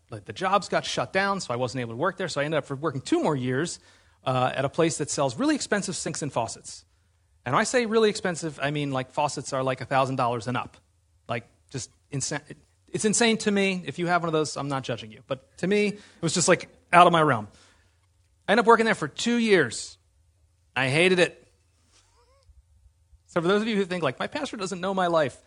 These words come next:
I do. <laughs> It was hard. I hated it.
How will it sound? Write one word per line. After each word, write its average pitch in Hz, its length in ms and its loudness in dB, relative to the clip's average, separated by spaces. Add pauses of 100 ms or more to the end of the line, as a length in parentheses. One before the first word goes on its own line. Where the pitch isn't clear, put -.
(180)
I 135 60 -6
do. 170 360 4
<laughs> - 2000 -20
It - 460 -14
was 139 80 -4
hard. 196 280 8
I 131 120 0
hated 190 280 4
it. 113 200 -2